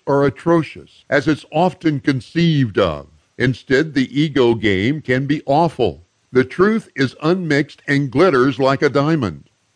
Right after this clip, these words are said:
Every thought is a limitation with regard to the truth. Even musing on truth represents a limitation of it. The truth is a divine prize. Everybody has to find his, her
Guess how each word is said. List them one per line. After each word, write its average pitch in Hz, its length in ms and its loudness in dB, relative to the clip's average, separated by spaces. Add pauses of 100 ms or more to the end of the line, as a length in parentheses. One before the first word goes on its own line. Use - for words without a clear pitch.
(180)
Every 135 260 2
thought 196 500 -2
is 117 140 -2
a 131 80 2
limitation 143 760 -2
with 110 160 -4
regard 131 540 0
to 135 80 0
the 139 100 0
truth. - 520 -6
Even 180 500 0
musing 165 600 0
on 117 220 0
truth 117 420 0
represents 135 680 0
a 151 80 0
limitation 143 720 0
of 90 160 0
it. 80 200 -6 (220)
The 117 140 4
truth 135 580 2
is 117 160 -2
a 131 80 2
divine 110 540 0
prize. 87 880 -2 (240)
Everybody 139 840 2
has 135 260 -2
to 127 160 0
find 117 460 0
his, 147 480 0 (180)
her 127 400 4